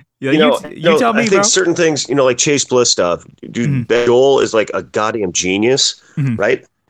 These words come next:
Speaker 2: He engineers incredible stuff. Granted, they're, like, four or five hundred dollars.
Speaker 1: Yeah.
Speaker 2: You know? Um, so,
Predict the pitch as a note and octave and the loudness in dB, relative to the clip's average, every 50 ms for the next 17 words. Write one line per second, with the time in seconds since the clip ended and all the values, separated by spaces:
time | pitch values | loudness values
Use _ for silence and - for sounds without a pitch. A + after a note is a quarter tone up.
0 | _ _ - - - - B2 C#3 C#3+ C#3 C#3 C3 C3+ C#3 C3+ - A2+ - - C3 | _ _ -10 -8 -4 -2 0 0 0 0 0 0 0 0 -2 -4 -8 -4 -4 -2
1 | C3 C3 A2 G#2+ - - - G#2+ A2 A2+ C3 G2 - - F#2 - A2+ A#2+ B2+ B2+ | 0 0 0 0 -2 -2 0 0 0 0 -2 -2 -6 -10 -10 -4 -2 -2 0 0
2 | C3+ C3 - B2+ A2+ G#2+ G2+ G2 F#2+ - - - _ - - - - B2+ A#2+ B2 | -2 -2 0 0 0 2 2 0 -2 -6 -12 -20 _ -20 -18 -8 -4 0 0 2
3 | B2 A#2+ - A#2+ A#2+ G#2+ A#2 A2 G2+ G2 F2+ F#2 A2 A#2 C3 D3 C#3+ - - - | 0 0 -2 -4 -4 -2 -2 -2 0 0 0 2 2 2 2 0 0 -2 -6 -8
4 | - _ _ - D3+ B2 A2 G#2 - _ B2 C3 C#3 D3 D#3+ E3 C#3 B2 - - | -10 _ _ -6 -4 -4 -4 -6 -6 _ -2 0 2 2 2 0 -2 -6 -14 -20
5 | - - - A#2+ A#2+ A#2+ A#2+ A#2 A2 - - - _ _ _ _ _ _ _ _ | -10 -4 -2 0 2 2 2 0 -2 -4 -6 -12 _ _ _ _ _ _ _ _
6 | _ _ - - - - C#3 C3 B2+ B2 A2+ - - | _ _ -6 -4 -2 2 2 4 4 2 2 0 -4